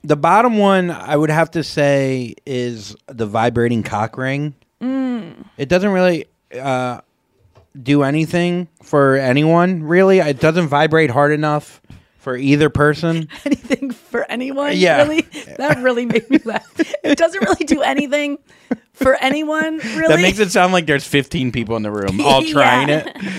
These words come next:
Speaker 1: Uh, the whole team didn't like it over at, uh,
Speaker 2: Oh my
Speaker 1: Colin's
Speaker 2: God.
Speaker 1: bedroom. But yeah,
Speaker 2: You
Speaker 1: it
Speaker 2: guys
Speaker 1: just
Speaker 2: go back and listen to him say anything and then add "for anyone." It's so funny.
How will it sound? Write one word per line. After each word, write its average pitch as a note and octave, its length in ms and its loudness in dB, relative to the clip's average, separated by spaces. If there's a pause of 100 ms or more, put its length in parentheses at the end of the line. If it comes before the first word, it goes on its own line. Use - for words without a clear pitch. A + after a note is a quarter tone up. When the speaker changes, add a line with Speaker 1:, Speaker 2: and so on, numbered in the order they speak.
(220)
Speaker 1:
Uh, D#3+ 480 2
the D#3+ 120 2
whole G3 160 2
team D#3+ 500 -2
didn't C#3+ 260 0
like C3+ 240 -2
it D3 240 0 (140)
over B2 340 2
at, A#2 360 0
uh, G#2+ 420 -4
Speaker 2:
Oh - 20 -18
my G#2+ 80 -10
Speaker 1:
Colin's B2+ 360 2
Speaker 2:
God. - 460 -4
Speaker 1:
bedroom. D3 460 2 (340)
But F3 140 0
yeah, B3+ 180 2
Speaker 2:
You - 80 -2
Speaker 1:
it - 60 -6
Speaker 2:
guys C4 80 4
Speaker 1:
just - 180 2
Speaker 2:
go C#4+ 120 6
back D4+ 180 0
and C4+ 120 -4
listen G#3+ 260 -2
to G#3 60 2
him G#3+ 140 4
say G3 300 0
anything F3+ 640 -4 (260)
and A#3 140 4
then A3 140 2
add G3+ 300 -2
"for - 180 0
anyone." G3 580 -4
It's A#3 160 -2
so G#3 300 0
funny. F#3 360 -4